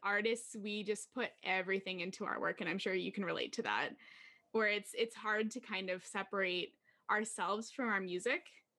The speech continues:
And that's also another interesting topic where, um, the reason that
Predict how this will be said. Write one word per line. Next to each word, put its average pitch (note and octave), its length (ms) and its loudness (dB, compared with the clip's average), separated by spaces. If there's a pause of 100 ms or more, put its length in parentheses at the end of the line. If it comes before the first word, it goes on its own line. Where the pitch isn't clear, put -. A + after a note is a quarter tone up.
(180)
And G#3+ 320 2 (360)
that's C4 340 2
also A3 580 0
another G3 340 0
interesting G3 580 -2
topic G3 500 2
where, F#3 420 2 (760)
um, F#3+ 460 2 (100)
the A3 140 4
reason A3+ 560 0
that G3 260 2